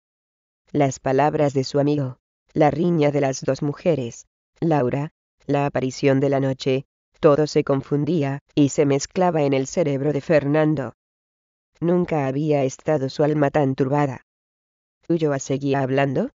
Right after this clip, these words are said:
haciendo fantasías sobre el motivo del país. "En este país.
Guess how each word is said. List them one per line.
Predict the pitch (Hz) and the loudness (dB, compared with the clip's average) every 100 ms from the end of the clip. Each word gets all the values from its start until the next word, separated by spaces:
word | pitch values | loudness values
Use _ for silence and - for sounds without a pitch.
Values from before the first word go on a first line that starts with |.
| _ _ - | _ _ -4
haciendo | 165 - 170 156 147 | -4 4 4 4 2
fantasías | 135 139 131 131 131 160 156 | 0 -2 -2 -4 -2 0 0
sobre | - 156 139 | 0 0 4
el | 135 | 4
motivo | 131 127 135 127 | 4 2 0 0
del | 143 139 | -2 -4
país. | 131 156 160 123 - - _ _ _ _ _ _ _ _ | 0 0 0 -4 -12 -20 _ _ _ _ _ _ _ _
"En | 139 | -2
este | 135 - 151 | 0 -2 -2
país. | 151 147 120 - | 0 0 -2 -8